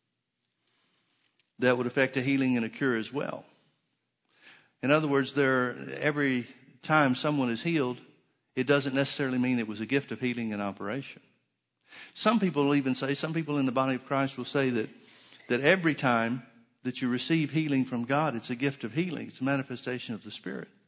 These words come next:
But that can't be right. Because at the end of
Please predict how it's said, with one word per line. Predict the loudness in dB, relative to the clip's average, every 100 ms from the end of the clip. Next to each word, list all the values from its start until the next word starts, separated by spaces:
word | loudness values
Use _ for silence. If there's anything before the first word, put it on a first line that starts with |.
| _ _ _ _ _ _ _ -4
But | 4
that | 4
can't | 4 0 0
be | -4
right. | -8 -12 -16 -20 _ _ _ _ _ _ _ _ _ _ _ _ _ _ _ _ _ _ _ _ -8
Because | 0 2 2
at | 0
the | 2
end | 4 4
of | 2 -4